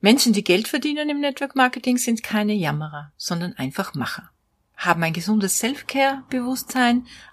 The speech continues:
achten auf sich, auf ihre Ernährung, auf ihre Gedanken, auf ihr Umfeld, mit welchen Menschen sie sich umgeben.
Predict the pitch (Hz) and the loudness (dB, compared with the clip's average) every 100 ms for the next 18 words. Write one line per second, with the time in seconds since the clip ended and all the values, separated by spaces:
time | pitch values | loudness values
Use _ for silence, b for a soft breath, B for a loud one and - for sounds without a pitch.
0 | - 226 - 240 226 214 - 226 220 220 | -4 -2 -2 0 2 2 0 0 -2 -2
1 | - - 156 117 160 196 233 220 208 208 | -8 -6 -4 -2 0 0 0 -2 -4 -6
2 | 220 _ - 170 175 170 160 175 190 240 | -12 _ -6 -2 0 -2 -2 2 2 0
3 | - - 208 202 202 202 _ _ _ _ | -6 -8 -8 -6 -10 -14 _ _ _ _
4 | 175 160 - 160 - - 240 269 - 220 | -6 -6 -4 -6 -6 0 0 0 0 2
5 | 208 214 - 175 165 156 - 156 160 208 | 2 0 -4 -10 -6 -8 -6 -4 -2 -2
6 | - 233 220 202 208 196 - 190 175 165 | -2 -2 -2 -4 -4 -4 -4 -6 -6 -8
7 | 180 160 | -8 -10